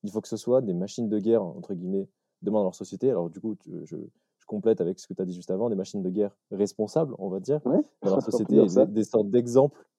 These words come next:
Speaker 1: Euh,
Speaker 2: Oui.
Speaker 1: je trouve que c'est une, c'est une jolie ambition. Est-ce que tu parles vraiment des membres ou est-ce que tu, tu l'exportes, euh,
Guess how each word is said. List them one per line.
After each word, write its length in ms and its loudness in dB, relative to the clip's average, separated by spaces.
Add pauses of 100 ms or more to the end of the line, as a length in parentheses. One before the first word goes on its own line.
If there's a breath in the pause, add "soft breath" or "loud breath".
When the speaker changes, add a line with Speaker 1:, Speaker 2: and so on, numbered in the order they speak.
Speaker 1:
Euh, 280 2
Speaker 2:
Oui. 120 6
Speaker 1:
je 60 -12
trouve 100 -10
que 80 -14
c'est 80 -2
une, 240 -2
c'est 160 -6
une 100 -2
jolie 200 0
ambition. 400 -4 (380)
Est-ce 120 -6
que 60 4
tu 140 -6
parles 220 8
vraiment 460 2
des 120 -2
membres 360 0
ou 60 -2
est-ce 100 -10
que 80 -6
tu, 240 -10
tu 120 -20
l'exportes, 380 -8
euh, 160 -2